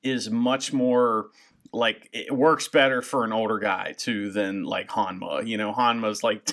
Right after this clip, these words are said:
<laughs> you know, moveset used to be, like, jumping off the top rope and shit, and he can't really do that anymore. So, you know, he kinda doesn't do much besides the Kokeshi.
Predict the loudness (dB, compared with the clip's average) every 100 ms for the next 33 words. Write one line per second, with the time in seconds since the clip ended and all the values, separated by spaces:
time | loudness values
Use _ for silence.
0 | -6 -6 -4 -2 -2 0 -2 0 0 0
1 | -2 -6 -4 -2 -2 -4 -4 -4 -2 -2
2 | 0 -2 -4 -6 -18 _ -2 0 0 0
3 | 0 0 -4 -2 -2 -2 -2 -4 -4 -4
4 | -2 -4 -4 -4 -4 -4 -4 -8 -6 -6
5 | -2 2 4 2 -4 -20 -20 -8 -4 -2
6 | -4 -6 -4 -4 -4 -2 -2 0 -6 -8
7 | -6 -2 -2 -2 -4 -10 0 0 0 -4
8 | -6 -6 -2 -2 -2 -8 -14